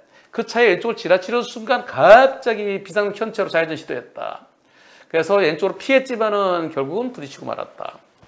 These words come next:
아, 여기에 대해서 원래 교차로에서는 다른 차를 앞지르기 못한다. 다만 통상적인 운전자 기준에서 볼 때 이 사건 당시 피해자, 아, 앞차요. 앞차의 주행 행태, 시야가 쭉 확보된 직선 구간에 들어간 이후 비상등 켜면서,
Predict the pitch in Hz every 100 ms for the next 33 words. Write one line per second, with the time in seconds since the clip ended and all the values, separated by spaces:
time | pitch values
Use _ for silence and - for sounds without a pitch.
0 | _ _ _ _ - - _ _ 196 202
1 | 208 208 202 196 165 151 214 - - _
2 | _ _ _ _ _ _ _ _ - 156
3 | 180 170 - 170 214 202 202 208 214 170
4 | 170 170 175 135 175 165 139 135 139 107
5 | 95 - 131 175 190 - - 226 247 240
6 | 240 190 170 190 185 160 175 170 160 160
7 | 185 170 127 - - - 180 220 220 190
8 | 165 - 165 - - 226 220 202 180 151
9 | - - - - - 190 123 151 269 -
10 | - - 139 170 - 220 226 226 185 190
11 | 175 - 147 101 85 - _ _ _ -
12 | 247 233 240 - 285 285 269 233 240 208
13 | 196 202 196 - 214 180 190 185 170 160
14 | 156 131 - - 233 220 - 196 175 156
15 | 127 95 -